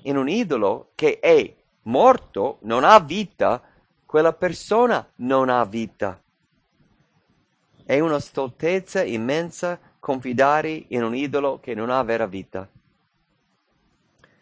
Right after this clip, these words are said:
Allora, attenzione, sarebbe facile disprezzare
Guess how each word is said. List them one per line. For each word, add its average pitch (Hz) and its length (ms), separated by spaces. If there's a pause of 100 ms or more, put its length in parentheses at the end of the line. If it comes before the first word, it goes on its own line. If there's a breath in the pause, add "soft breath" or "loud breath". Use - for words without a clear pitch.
(300 soft breath)
Allora, 170 260
attenzione, 127 760 (1300)
sarebbe 196 360
facile 135 600
disprezzare 104 1040